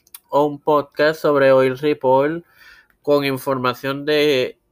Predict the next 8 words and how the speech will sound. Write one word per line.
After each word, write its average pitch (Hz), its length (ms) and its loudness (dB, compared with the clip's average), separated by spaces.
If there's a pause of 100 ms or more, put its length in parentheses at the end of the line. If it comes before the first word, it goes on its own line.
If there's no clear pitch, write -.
(100)
de 123 300 0
Oil, 139 400 0
su 135 260 -10
próximo 131 500 -10
evento 135 500 -10
próximamente 139 720 -6
pendiente, 147 840 -4 (120)
tanto 170 640 -4